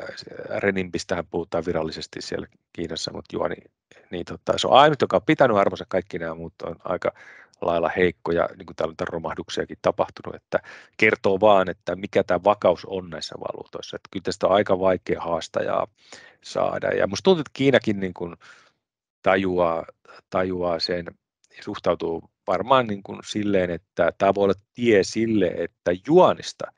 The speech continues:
tulee se haastaja, ei tästä brics-valuutasta. Että tää voi olla se Kiinan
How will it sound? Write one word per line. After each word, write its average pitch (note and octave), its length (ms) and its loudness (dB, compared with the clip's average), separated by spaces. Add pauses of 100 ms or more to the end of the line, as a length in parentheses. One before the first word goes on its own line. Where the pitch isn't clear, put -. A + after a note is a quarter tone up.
(500)
tulee D#2+ 440 -2
se - 180 -12
haastaja, - 640 -2
ei A2+ 120 4
tästä - 280 -4 (140)
brics-valuutasta. - 1120 -6
Että - 120 -20
tää G2+ 140 2
voi G2+ 100 4
olla F#2 100 2
se F2+ 200 -4 (200)
Kiinan G2+ 440 -2